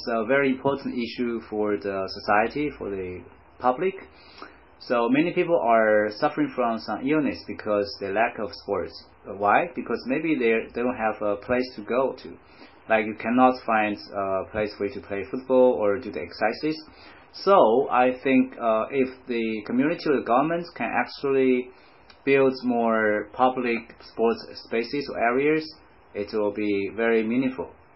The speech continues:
So, um, more people can go to these kind of places and do the exercises for free. Uh, it can encourage them to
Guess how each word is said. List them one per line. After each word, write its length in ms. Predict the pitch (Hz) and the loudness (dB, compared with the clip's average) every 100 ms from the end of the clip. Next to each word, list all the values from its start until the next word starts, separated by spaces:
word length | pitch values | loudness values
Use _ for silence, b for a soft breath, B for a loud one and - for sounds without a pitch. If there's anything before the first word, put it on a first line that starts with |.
| B B - - | B B -20 -16
So, 600 | - 120 110 107 104 101 - | -2 2 4 4 2 -2 -6
um, 640 | 110 104 101 101 98 - 127 | -4 -2 -4 -6 -8 -10 -2
more 200 | 135 135 | 0 0
people 260 | 139 131 | -2 -2
can 440 | 123 107 104 101 98 | -2 -2 -2 -4 -2
go 160 | 104 | -2
to 120 | 101 107 | -2 -6
these 140 | 101 - | -8 -8
kind 120 | 95 | -6
of 40 | |
places 400 | 117 135 - 160 - - | -4 -4 -4 -6 -8 -10
and 280 | 101 101 90 | -6 -6 -6
do 140 | 110 | -6
the 100 | 104 | -6
exercises 500 | - - 104 120 107 - | -8 -4 -4 -4 -10 -10
for 100 | 101 - | -12 -4
free. 300 | 170 127 - B B B B - 101 | -4 -4 -6 B B B B -10 -4
Uh, 80 | 107 | -2
it 100 | 127 - | -2 -2
can 100 | 117 | -2
encourage 460 | 110 - 170 180 | -2 0 0 0
them 280 | 123 110 107 - | -4 -4 -4 -6
to 460 | 107 101 98 95 | -4 -2 0 -2